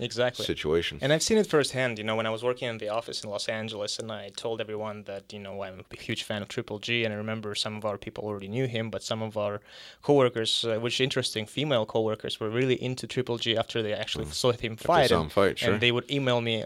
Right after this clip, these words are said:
Speaker 1: el-, el-, e-, every time after he fought, he would, they would email me their, you know, thoughts and comments
Speaker 2: Right.
Speaker 1: or, you know,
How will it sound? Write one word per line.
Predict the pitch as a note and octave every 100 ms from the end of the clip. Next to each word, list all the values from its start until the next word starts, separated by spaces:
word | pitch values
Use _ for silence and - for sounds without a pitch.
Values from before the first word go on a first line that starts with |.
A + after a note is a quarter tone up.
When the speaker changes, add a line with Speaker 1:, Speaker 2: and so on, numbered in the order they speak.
| -
Speaker 1:
el-, | A#2+ -
el-, | B2+ - C3
e-, | - _ -
every | B2+ B2+
time | C#3 B2+ A#2
after | A#2+ A#2+
he | A#2
fought, | - C#3 B2+
he | B2
would, | - -
they | A#2
would | A2+
email | C3 B2 A#2
me | A#2
their, | A2 A#2 A2+ A2 G#2+
you | - A2+
know, | G#2 -
thoughts | A#2+ A#2 -
and | G#2+
comments | - A#2+ A2+ G2+ -
Speaker 2:
Right. | G#2
Speaker 1:
or, | G#2
you | A2
know, | G#2+ G#2